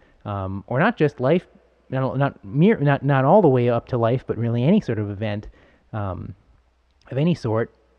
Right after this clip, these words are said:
um, you know, in your initial planning of it, you're gonna try and send your boat a, to do one thing, but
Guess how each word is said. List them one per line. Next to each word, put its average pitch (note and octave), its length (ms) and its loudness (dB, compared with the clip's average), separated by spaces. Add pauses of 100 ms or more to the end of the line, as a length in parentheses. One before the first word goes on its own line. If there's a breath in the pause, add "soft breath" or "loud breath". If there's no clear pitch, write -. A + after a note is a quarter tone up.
um, G#2 440 -6 (640 soft breath)
you B2+ 140 -6
know, G#2 240 -2
in B2+ 180 -2
your B2 160 0
initial C3 560 0 (360 loud breath)
planning G3 380 2
of C3+ 120 2
it, C#3+ 140 0
you're B2 80 0
gonna C3 180 2
try D3 220 0
and C3+ 160 2
send C#3+ 240 0
your B2+ 100 2
boat C3+ 240 4
a, B2+ 80 -2 (260)
to - 80 -16
do C3+ 160 -2
one C#3+ 280 0
thing, C3 240 -2
but C#3 120 -4